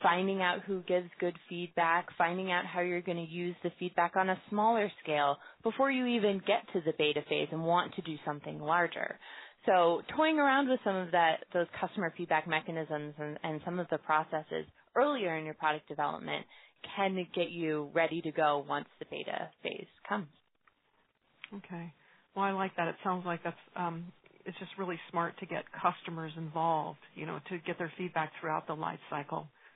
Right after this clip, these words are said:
Speaker 2: even
Speaker 1: Yeah,
Speaker 2: before the
Speaker 1: we
Speaker 2: beta testing. So
Speaker 1: we make a lot of assumptions about our products and, and how much customers are gonna love them, and sometimes it's a little hard to, uh, to get real customers using it and, and hear that maybe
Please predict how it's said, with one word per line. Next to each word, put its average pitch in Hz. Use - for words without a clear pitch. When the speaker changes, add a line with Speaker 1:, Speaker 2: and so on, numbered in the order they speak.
Speaker 2:
even 175
Speaker 1:
Yeah, 170
Speaker 2:
before 160
the 180
Speaker 1:
we 156
Speaker 2:
beta 160
testing. 165
So 160
Speaker 1:
we 240
make 285
a 226
lot 190
of 185
assumptions 214
about 196
our 196
products 202
and, 165
and 175
how 180
much 180
customers 196
are 180
gonna 170
love 160
them, 208
and 156
sometimes 254
it's 254
a 214
little 208
hard 185
to, 165
uh, 151
to 180
get 208
real 185
customers 180
using 170
it 165
and, 175
and 175
hear 262
that 247
maybe 277